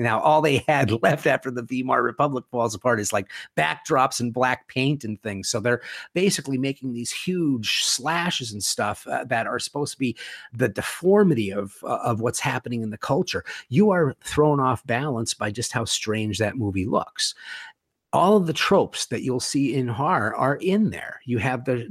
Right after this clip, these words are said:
jump cut, you have the, the shock moment, you have the slow rise of the, the, the somnambulist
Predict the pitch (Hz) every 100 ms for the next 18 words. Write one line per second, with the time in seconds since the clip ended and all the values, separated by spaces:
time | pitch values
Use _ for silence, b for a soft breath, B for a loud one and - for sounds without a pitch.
0 | 123 110 139 135 - - - - 107 113
1 | 120 117 110 101 110 110 107 - - 139
2 | 139 - 113 120 98 92 87 90 120 117
3 | 120 117 - B B - 120 - - 107
4 | 131 139 131 120 117 139 131 120 113 117
5 | 107 98 117 113 113 110 107 107 104 107
6 | 101 98 107 - 117 113 131 147 131 110
7 | 92 -